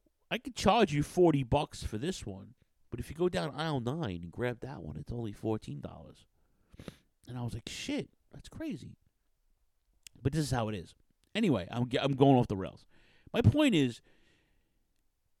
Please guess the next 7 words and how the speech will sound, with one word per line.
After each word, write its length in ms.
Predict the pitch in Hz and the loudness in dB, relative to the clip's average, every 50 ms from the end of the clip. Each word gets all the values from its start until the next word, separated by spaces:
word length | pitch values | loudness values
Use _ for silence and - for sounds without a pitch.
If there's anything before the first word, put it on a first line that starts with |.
| _ _ _ _ - | _ _ _ _ 0
at 160 | 175 214 180 | 0 0 2
what 260 | 196 285 339 370 370 | 4 4 4 4 4
point 460 | - - 269 240 220 190 170 143 - - _ _ _ _ _ _ _ _ _ _ _ _ _ _ _ _ _ _ _ _ _ _ _ _ _ _ - 143 131 131 | 4 4 6 6 6 6 4 0 -4 -10 _ _ _ _ _ _ _ _ _ _ _ _ _ _ _ _ _ _ _ _ _ _ _ _ _ _ -20 -20 -14 -2
do, 180 | - 175 180 160 110 | 0 0 0 0 -2
can 300 | - - 185 185 185 180 | -2 0 2 2 2 0
we 180 | 170 170 165 160 | 0 -2 -4 -4
just 320 | 143 151 175 160 - - | 0 2 2 2 2 -4